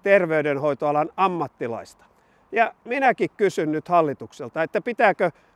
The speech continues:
husissa jättää hoitamatta lasten syövät,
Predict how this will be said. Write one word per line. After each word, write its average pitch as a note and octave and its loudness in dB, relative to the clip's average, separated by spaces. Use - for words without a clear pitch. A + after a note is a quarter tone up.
husissa F#3+ -2
jättää F#3 0
hoitamatta E3+ 0
lasten F3 0
syövät, E3+ 0